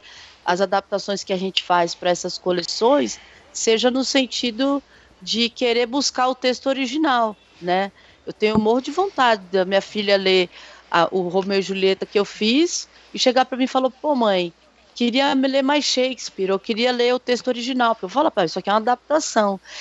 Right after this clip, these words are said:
E aí tem o pa-, o papel do professor na sala de aula.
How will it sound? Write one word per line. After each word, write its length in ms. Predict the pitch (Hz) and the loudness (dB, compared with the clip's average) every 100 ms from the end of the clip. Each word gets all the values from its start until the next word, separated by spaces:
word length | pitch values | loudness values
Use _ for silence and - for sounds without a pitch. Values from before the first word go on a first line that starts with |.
| - 247 | -10 0
E 100 | 233 | 2
aí 180 | 240 277 | 2 2
tem 180 | 320 | 0
o 40 | 330 | 0
pa-, 160 | 330 311 - | 0 -2 -2
o 60 | - | -2
papel 360 | 277 - 262 | -2 0 -2
do 100 | 262 | -2
professor 580 | 262 302 - 302 - 294 | -6 -6 -4 -2 0 2
na 120 | 311 | 2
sala 280 | 285 311 330 | 0 0 0
de 160 | 262 349 | 0 2
aula. 440 | 269 285 233 | 4 4 0